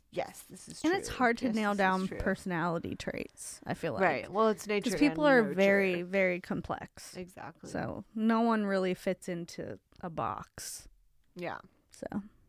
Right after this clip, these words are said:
Speaker 1: Especially us.
Speaker 2: <laughs> Especially us. We are
Speaker 1: <laughs>
Speaker 2: so out of the
Speaker 1: Unique.
Speaker 2: box and
Speaker 1: Unique.
Speaker 2: unique.
Speaker 1: Out of the box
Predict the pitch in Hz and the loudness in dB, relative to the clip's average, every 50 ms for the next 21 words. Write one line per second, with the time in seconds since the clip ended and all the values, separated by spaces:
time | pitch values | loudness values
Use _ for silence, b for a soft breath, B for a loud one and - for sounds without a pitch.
0 | _ - 214 196 - 220 214 220 - 226 196 156 - 95 - - 185 - - - | _ -8 -6 0 4 4 4 4 4 0 -2 -2 -2 -4 -6 -6 -8 -12 -14 -16
1 | - - _ _ - 285 294 - - - 269 277 - - 494 453 427 427 403 381 | -18 -20 _ _ 4 4 4 4 6 8 8 8 10 10 10 10 10 10 10 8
2 | - - - 226 262 262 226 - B B B B B B B B B 240 269 262 | 6 6 6 8 8 8 6 4 B B B B B B B B B 2 4 6
3 | 285 302 330 359 359 330 - - 262 - - 240 196 190 202 202 202 202 202 196 | 6 8 8 8 8 6 2 -4 -6 0 4 8 8 10 10 10 10 8 8 6
4 | 196 185 - - - _ - 196 185 196 185 196 220 220 208 196 196 196 - - | 4 4 2 2 -2 _ 0 2 2 4 6 6 6 6 8 8 8 10 8 8
5 | - - - - - - - - 202 214 240 208 208 214 208 208 208 202 208 196 | 4 2 -2 -8 -12 -12 -12 -10 -4 0 2 4 6 6 6 6 4 4 2 2
6 | 190 214 240 294 - - _ - - - 214 220 220 226 233 226 247 214 226 214 | 2 2 2 2 0 -2 _ -8 -2 0 2 2 2 0 -2 -6 -6 -2 -2 -2
7 | 214 214 - - - | -2 -2 -6 -12 -20